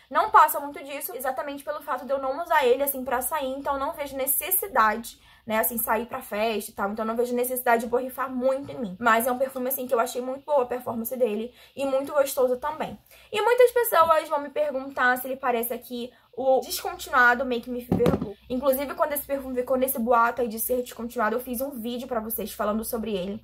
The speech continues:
E sim, gente, é muito parecido. Na verdade, é o Make Me Fever Blue, né?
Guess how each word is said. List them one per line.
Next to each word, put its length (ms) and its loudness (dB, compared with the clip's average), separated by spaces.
E 140 -2
sim, 220 2
gente, 480 0
é 80 0
muito 200 -6
parecido. 480 0
Na 80 -4
verdade, 440 4
é 160 6
o 80 4
Make 200 2
Me 120 -4
Fever 200 -2
Blue, 240 -4
né? 280 -4